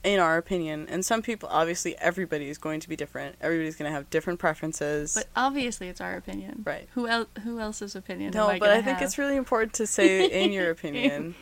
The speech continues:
Speaker 2: In my humble opinion.
Speaker 1: You don't have to say in your humble opinion. You can just
Speaker 2: You don't
Speaker 1: say,
Speaker 2: have to say the humble part
Speaker 1: "According to
Speaker 2: anymore?
Speaker 1: me," because people find it, no. Actually, that sounds, like, um, pretentious now.
Speaker 2: <laughs>
Speaker 1: And,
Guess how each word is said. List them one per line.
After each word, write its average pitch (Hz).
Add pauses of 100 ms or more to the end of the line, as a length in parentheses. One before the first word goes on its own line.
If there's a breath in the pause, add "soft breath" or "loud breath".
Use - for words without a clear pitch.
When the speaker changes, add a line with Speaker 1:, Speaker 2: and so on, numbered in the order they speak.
(140)
Speaker 2:
In 254
my 254
humble 233 (300 loud breath)
opinion. 190
Speaker 1:
You 202
don't 226
have 254
to 269
say 220
in 190
your 190
humble 175
opinion. 151
You 147
can 165
just 175
Speaker 2:
You 214
don't 214
Speaker 1:
say, -
Speaker 2:
have 196
to 208
say 202
the 202
humble 202
part -
Speaker 1:
"According 233
to -
Speaker 2:
anymore? 185
Speaker 1:
me," 165
because 185
people 214
find 180
it, 165 (180)
no. 175 (840 soft breath)
Actually, 208
that 190
sounds, 185
like, 156
um, 147
pretentious -
now. - (180)
Speaker 2:
<laughs> 359 (1120 loud breath)
Speaker 1:
And, -